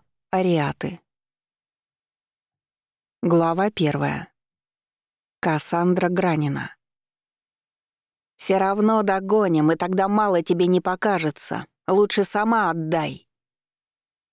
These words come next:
Голос Линда, одного из мальчишек, устроивших мне веселье, раздался совсем близко. Я как раз миновала заросли неизвестных фиолетовых кустарников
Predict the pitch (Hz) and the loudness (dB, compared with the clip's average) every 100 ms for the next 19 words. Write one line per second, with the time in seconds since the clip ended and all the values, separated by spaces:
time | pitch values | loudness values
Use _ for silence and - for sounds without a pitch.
0 | - 185 202 202 185 202 220 233 185 139 | -4 0 2 2 0 0 4 4 2 -2
1 | 139 _ 170 175 180 185 156 156 160 160 | -8 _ -2 2 2 2 4 2 2 0
2 | 196 - 147 147 - 165 151 - 156 - | -2 0 -2 -4 0 0 0 0 -2 2
3 | 170 151 165 - 156 139 143 131 - _ | 2 4 0 0 -2 -2 -4 -8 -12 _
4 | _ _ _ 170 165 165 160 156 151 - | _ _ _ -2 0 0 -2 -2 -4 -4
5 | 151 165 160 160 143 - - 135 - _ | -4 0 2 0 -2 -8 -10 -10 -12 _
6 | _ _ _ _ _ _ _ - 185 180 | _ _ _ _ _ _ _ -4 -2 0
7 | 175 - 190 - 165 165 160 160 160 156 | -2 0 -2 0 2 2 2 0 0 0
8 | 175 175 151 156 147 151 151 156 170 - | 0 -2 -2 0 2 2 2 2 0 0
9 | 147 - 147 151 160 156 147 143 165 - | -4 -2 -2 0 -2 -2 -2 -4 -6 -4
10 | - 190 175 147 131 127 | -2 0 0 0 -4 -10